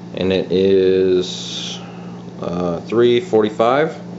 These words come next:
I'm going to just light it now and do the contest at midnight. Submit another video. I'm gonna attach this to that video and see if it's still burning. So at least there is,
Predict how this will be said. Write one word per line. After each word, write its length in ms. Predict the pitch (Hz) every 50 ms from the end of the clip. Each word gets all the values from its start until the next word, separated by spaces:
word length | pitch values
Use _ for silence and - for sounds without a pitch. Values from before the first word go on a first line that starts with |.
| - - - - - - - - - - - - - - - - - -
I'm 200 | 92 98 104 104
going 260 | 98 107 104 104 104 98
to 680 | - - - 107 104 104 104 101 101 98 95 95 95 92
just 180 | - 92 - 101
light 180 | 104 107 107
it 160 | 110 - 87
now 480 | 92 95 101 110 131 143 156 151 123 - -
and 360 | 98 101 101 101 101 101 98
do 120 | 98 104 98
the 80 | 101
contest 840 | 95 - - 117 107 104 - - 117 104 104 101 - - - - -
at 320 | 95 101 101 98 98 92
midnight. 480 | 92 101 101 104 110 120 127 135 113 - - - - - - - - - - - - - - - - - -
Submit 320 | - - - 95 98 101
another 180 | 95 95 95 95
video. 380 | 90 92 98 95 101 101 104 101
I'm 80 | 87
gonna 140 | 95 95 92
attach 280 | 87 - 101 92 87 -
this 140 | 92 90
to 160 | - - 110 110
that 180 | 107 101 85
video 460 | 80 92 92 90 90 90 92 95 - - - - - - - - - - - - -
and 180 | 92 92 92
see 140 | - - 110
if 80 | 107 113
it's 100 | 107 -
still 180 | - 123 117
burning. 300 | 98 110 120 120 95 87
So 180 | 82 - - 95
at 100 | 90 -
least 280 | 101 101 92 - -
there 300 | 98 101 101 98 98 98
is, 600 | - - 95 98 95 95 95 92 92 - - -